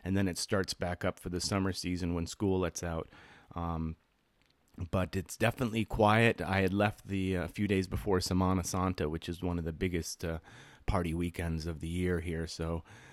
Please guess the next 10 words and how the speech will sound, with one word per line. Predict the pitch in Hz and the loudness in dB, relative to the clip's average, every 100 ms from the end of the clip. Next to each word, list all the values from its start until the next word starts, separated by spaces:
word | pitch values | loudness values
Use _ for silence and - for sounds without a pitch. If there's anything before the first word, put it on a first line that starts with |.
| - | -6
I | 104 | 0
intentionally | 98 117 107 - 92 92 | 0 2 0 0 0 2
missed, | 92 90 - - - | 0 0 -6 -6 -14
<laughs> | - 98 | -14 -8
missed | 104 107 101 - | -2 0 -2 0
out | 92 92 | 0 0
on | 87 85 | -2 -2
that. | 87 87 - - - - - - - - _ _ | -2 -4 -8 -12 -20 -20 -20 -20 -20 -20 _ _
But, | 101 92 87 - | -2 -2 -4 -4
uh, | 101 90 90 | 0 0 -2